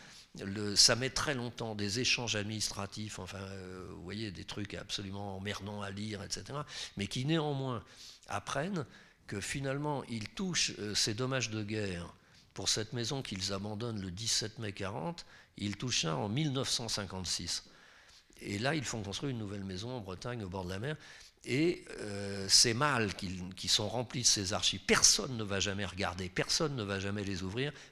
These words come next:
mais on va les mettre dans cette maison neuve, tout au fond, quoi. Et donc cette, euh, grand-tante ne savait même pas trop ce qu'il y avait là-dedans, elle-même ne les a pas vus. Et puis ensuite, elle va passer sa vie de cinquante-six à sa mort en, le premier mars deux mille treize,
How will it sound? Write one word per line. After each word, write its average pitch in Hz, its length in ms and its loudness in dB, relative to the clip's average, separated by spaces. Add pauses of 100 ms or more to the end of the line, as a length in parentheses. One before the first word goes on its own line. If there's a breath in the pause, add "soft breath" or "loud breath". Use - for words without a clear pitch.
mais 95 100 0
on 101 80 2
va 110 160 4
les 123 140 2
mettre 127 180 0
dans 98 100 0
cette - 280 2
maison 98 300 2
neuve, 131 300 0 (280 loud breath)
tout 117 200 0
au 101 60 6
fond, 80 220 0 (100)
quoi. - 180 -14 (460 loud breath)
Et 95 100 -2
donc 120 200 4
cette, - 260 6
euh, 92 160 0
grand-tante 107 800 0
ne 98 80 -6
savait 98 280 4
même 107 220 0
pas 92 140 -2
trop 101 300 -2
ce - 100 0
qu'il 85 140 -8
y 90 60 -6
avait 87 100 -6
là-dedans, 107 340 -2
elle-même 107 380 0
ne 98 80 -4
les 87 220 -2
a 92 60 -6
pas 95 160 -4
vus. 127 260 -4 (540 loud breath)
Et 92 120 -2
puis 117 180 -4
ensuite, 151 560 -2
elle 95 140 -4
va 95 160 0
passer 110 340 2
sa 101 200 2
vie 139 240 -4
de 101 120 -6
cinquante-six 107 640 -4
à 95 60 -2
sa - 180 0
mort 98 360 -6 (500 loud breath)
en, 85 480 -6
le 90 140 -6
premier 104 260 -2
mars 104 220 0
deux 92 100 -4
mille 87 220 -8
treize, 139 440 -2